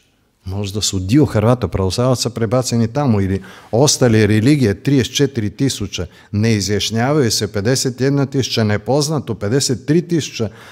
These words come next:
nije član niti jedne od navedenih crkava i vjerskih zajednica, petnaest tisuća tristo pedeset. To ti je sve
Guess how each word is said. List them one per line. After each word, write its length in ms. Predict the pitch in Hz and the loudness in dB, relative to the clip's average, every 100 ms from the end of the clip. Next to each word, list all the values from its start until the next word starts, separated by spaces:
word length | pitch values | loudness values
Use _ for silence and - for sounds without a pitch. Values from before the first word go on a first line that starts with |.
| - | -6
nije 360 | 110 120 175 190 | 2 4 6 4
član 340 | - 156 175 | 0 0 4
niti 320 | 160 170 120 123 | 4 4 2 2
jedne 320 | 143 156 117 | 2 4 2
od 180 | 110 110 | 2 -2
navedenih 440 | 104 135 131 104 | 0 2 0 0
crkava 360 | - 123 117 95 | -2 -4 -2 -2
i 40 | |
vjerskih 380 | 98 120 113 104 | -2 -4 -4 -2
zajednica, 380 | 127 123 - - | 0 -2 -4 -4
petnaest 520 | 147 151 127 120 - | -4 -4 -2 -4 -2
tisuća 320 | 135 - 107 | -6 -4 -6
tristo 400 | - 117 - 87 | -2 -2 -2 -6
pedeset. 480 | - 104 101 78 - | -4 -2 -2 -8 -6
To 120 | 151 | -6
ti 160 | 156 117 | -4 -6
je 60 | |
sve 300 | - 143 151 | -4 -4 -4